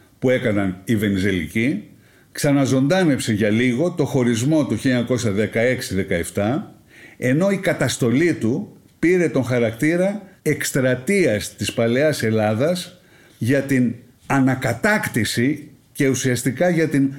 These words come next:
καθυπόταξη των νέων χωρών. Αν ο διχασμός του χίλια εννιακόσια δεκαπέντε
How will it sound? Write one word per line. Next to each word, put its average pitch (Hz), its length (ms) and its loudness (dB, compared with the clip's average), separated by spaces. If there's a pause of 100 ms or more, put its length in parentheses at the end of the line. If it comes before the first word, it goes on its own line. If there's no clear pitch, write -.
(100)
καθυπόταξη 139 1080 -2 (300)
των 131 160 2
νέων 139 220 2
χωρών. 120 440 0 (1600)
Αν 143 240 2
ο 165 60 2
διχασμός 123 720 0
του 101 100 -4
χίλια 123 160 -2
εννιακόσια 117 360 0
δεκαπέντε 101 720 -2